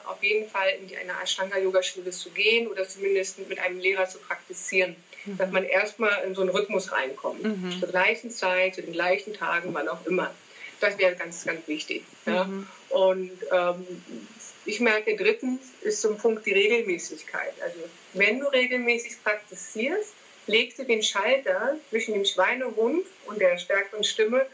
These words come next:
Speaker 1: schneller um.
Speaker 2: Mhm.
Speaker 1: Ja, der Schweinehund wird immer da sein. Der
Speaker 2: Ja.
Speaker 1: ist bei mir auch noch da.
Speaker 2: <laughs> Ja.
Speaker 1: Nur ich weiß, ich hab ihn im Griff. Ja?
Speaker 2: <laughs>
Speaker 1: Nicht umgekehrt.
Speaker 2: Der ist an der Leine. <laughs>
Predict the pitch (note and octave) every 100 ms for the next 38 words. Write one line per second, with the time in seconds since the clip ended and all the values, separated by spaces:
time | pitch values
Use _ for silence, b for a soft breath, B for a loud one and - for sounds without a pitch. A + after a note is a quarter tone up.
0 | - - G3 G3 G3+ G3 G3+ F3 - G#3+
1 | G#3 F#3+ F#3 F#3 A#3+ - G3 A#3+ C4 C4+
2 | B3+ - A3 A3+ F3+ B2+ D3 D3+ C3+ -
3 | F3 - A3 A3 A3+ A#3 B3 B3 - -
4 | - B3 G3+ C4 - A3 A3 G#3+ - A3
5 | A#3 A3+ A3 A3+ G#3 F#3+ G3+ G#3+ - -
6 | - B3+ F3 - B3+ C4 - A3+ A3 G#3+
7 | G#3+ G#3+ - - A#3 - - G#3+ E4 A#3
8 | - D#3+ F3 F#3+ -